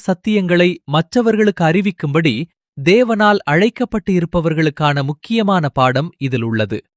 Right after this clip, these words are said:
சாத்தானால் உண்டாக்கப்பட்டிருக்கும் கட்டுக்கதைகளை நம்பும் மனிதர்களின் எதிர்ப்பை இந்த சத்தியங்கள் கலங்கச் செய்யும். தீய சக்திகளின் வல்லமைகளுக்கெதிரான போராட்டத்தில் மனித நுண்ணறிவின் வளத்தை விட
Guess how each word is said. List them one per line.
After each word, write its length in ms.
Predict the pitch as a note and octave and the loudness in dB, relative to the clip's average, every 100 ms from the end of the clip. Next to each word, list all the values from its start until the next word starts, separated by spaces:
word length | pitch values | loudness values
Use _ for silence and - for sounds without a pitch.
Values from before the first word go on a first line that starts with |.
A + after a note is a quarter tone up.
| _ _ _ _ _ _ - | _ _ _ _ _ _ -8
சாத்தானால் 760 | - G3 C#4 - C4 B3 A#3+ - | 0 2 2 0 0 2 0 0
உண்டாக்கப்பட்டிருக்கும் 960 | F#3+ G#3+ G#3 G3+ F#3+ E3+ F#3 E3+ F3 | 0 2 0 -2 -4 -2 -4 -2 -4
கட்டுக்கதைகளை 920 | F3 F3+ - B3+ G3 E3+ E3 E3 E3+ - | -2 -4 -2 -2 0 0 2 2 0 -2
நம்பும் 480 | C#3+ D3+ G3 A3 F3 | -4 -2 0 0 -2
மனிதர்களின் 640 | D3 D#3+ F#3 F3 D#3+ D3+ C3 | -2 -2 0 0 0 -2 -2
எதிர்ப்பை 680 | C3 D#3+ A3+ - G#2+ C#3+ - _ _ | 0 2 0 0 -2 -2 -10 _ _
இந்த 240 | - G#3 F#3 - | -4 0 0 0
சத்தியங்கள் 580 | G3 - C4 G3 C#3 B2+ D3+ | -2 0 0 0 0 -2 -2
கலங்கச் 360 | F3 G#3+ C#3+ | -2 -2 -4
செய்யும். 360 | - A#2+ G#2+ F2+ _ _ _ _ _ _ _ | -4 -4 -4 -8 _ _ _ _ _ _ _
தீய 300 | B3+ C#4 C4+ | 2 4 4
சக்திகளின் 640 | B3 - A#3+ G#3 G3+ F#3 | 0 -2 0 2 2 2
வல்லமைகளுக்கெதிரான 1040 | E3+ A3 C4+ B3+ A3+ A3 - F#3+ G3 F#3 | 2 2 0 0 0 0 0 0 2 2
போராட்டத்தில் 920 | F3+ - F#3+ G3 E3 D3 - C3 A#2 A3 _ _ | 0 -2 0 0 0 -6 -2 -2 -2 -6 _ _
மனித 460 | C#3 D#3 A3 C#4+ B3 | -2 0 0 0 0
நுண்ணறிவின் 560 | F3+ G#3 A#3 G#3+ F#3 | 0 2 2 2 0
வளத்தை 440 | C#3+ C#3 F#3 - D3+ | 0 0 0 -2 -2
விட 340 | C3+ D3+ G2+ | 0 0 -2